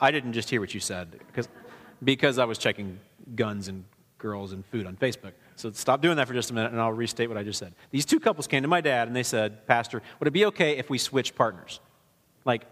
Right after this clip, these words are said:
I don't, I don't like my husband as much, but I really like him, and she and I have gotten together, and she likes my husband better, so that would be great, right?" Now, what kind of gall does it take to actually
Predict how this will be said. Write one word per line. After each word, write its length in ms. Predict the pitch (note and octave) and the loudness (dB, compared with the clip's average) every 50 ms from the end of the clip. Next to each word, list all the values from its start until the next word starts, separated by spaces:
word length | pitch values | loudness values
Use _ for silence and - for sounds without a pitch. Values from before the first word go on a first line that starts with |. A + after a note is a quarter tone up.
| - - | -6 0
I 120 | - D#3 E3 | 2 2 4
don't, 180 | F3+ E3+ D#3 - | 4 2 0 0
I 80 | - D#3 | 0 0
don't 180 | D3+ C#3+ C#3+ | 0 2 4
like 220 | C3 C3 C#3 C3+ C3+ | 4 4 4 4 2
my 160 | C3+ C3+ C3 | 2 2 4
husband 260 | C3 C3 B2 B2+ B2 | 2 0 0 -2 -4
as 60 | A#2 | -2
much, 200 | A2+ A2+ A#2 - | -2 -2 -2 0
but 80 | - A#2+ | 0 0
I 20 | |
really 220 | A#2+ D3+ G#3 G3 C#3+ | 2 2 2 2 2
like 240 | A#2+ A2 A2 - | 2 0 -2 -2
him, 340 | - D#3+ D3+ C3+ A#2+ A2 G#2+ - - - - _ _ _ _ - | -2 -2 0 0 -2 -4 -6 -10 -14 -20 -20 _ _ _ _ -2
and 120 | B2 A#2+ | -2 0
she 140 | - - F#3 | 0 2 2
and 80 | F3 | 4
I 60 | D#3 C#3+ | 4 4
have 100 | C#3 C3+ | 4 4
gotten 200 | C#3 C3+ B2+ A#2+ | 2 2 2 0
together, 400 | A#2+ A#2+ C3 C3+ C3+ B2+ A#2 A2 | 0 2 4 4 4 2 0 -2
and 360 | A2+ A2+ A2+ A2 A2 G#2+ G#2 - | -2 -2 -4 -4 -4 -6 -8 -8
she 220 | - - - F3+ F3+ | -6 -4 0 2 2
likes 300 | D3+ B2 A#2+ - - - | 2 2 0 -2 -6 0
my 200 | A#2+ C3+ E3+ F#3+ | 2 4 4 4
husband 300 | D#3+ D3 C3 A#2+ A#2+ A2+ | 2 0 -2 -2 -4 -2
better, 320 | G#2+ A2+ A2 A2 B2 C3+ - | 0 0 0 0 0 -2 -4
so 160 | - - D#3 | -6 -6 -4
that 260 | D3+ C#3+ F3+ G3+ G#3 | -4 0 2 2 2
would 100 | G3+ E3 | 2 2
be 80 | C#3+ - | -2 0
great, 260 | B2+ D#3 C#3+ G2 E2+ | 0 2 0 0 0
right?" 240 | G2 G2+ A#2 C3+ - - _ _ _ _ _ _ _ _ _ _ _ _ _ _ _ _ | -4 -4 -4 -6 -8 -14 _ _ _ _ _ _ _ _ _ _ _ _ _ _ _ _
Now, 180 | D4 D#4 D#4+ - - | 2 2 2 2 0
what 160 | C4+ F4+ - | 0 0 2
kind 160 | - A4+ G#4 | 2 2 2
of 200 | B3+ F3+ C#3 A#2 | 2 0 -2 0
gall 380 | - D#3+ D3+ D#3 E3+ E3+ D#3+ D3 | 4 4 6 6 6 4 4 2
does 160 | C3 B2+ A2+ | 0 -4 -6
it 120 | B2+ - | -8 -6
take 320 | - - E3 C#3 B2 A2+ - | 0 2 2 2 2 0 -2
to 120 | - - | 0 2
actually 420 | C3+ C#3+ C#3+ - - - C3 A#2 | 4 4 4 2 0 -2 -2 -2